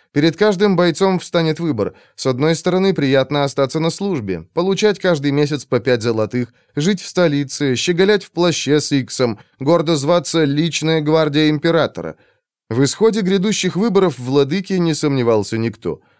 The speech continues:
С другой стороны, став владыкой, герцог Эрвин не скоро затеет новую войну.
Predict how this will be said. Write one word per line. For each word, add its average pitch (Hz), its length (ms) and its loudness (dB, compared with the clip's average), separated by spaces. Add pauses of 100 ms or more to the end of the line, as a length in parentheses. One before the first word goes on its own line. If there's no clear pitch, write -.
(240)
С 135 80 -6
другой 147 380 4
стороны, 220 420 2
став 147 300 0
владыкой, 127 720 2
герцог 147 480 0
Эрвин 175 360 2
не 160 100 2
скоро 190 380 0
затеет 147 420 0
новую 98 380 0
войну. 92 440 -2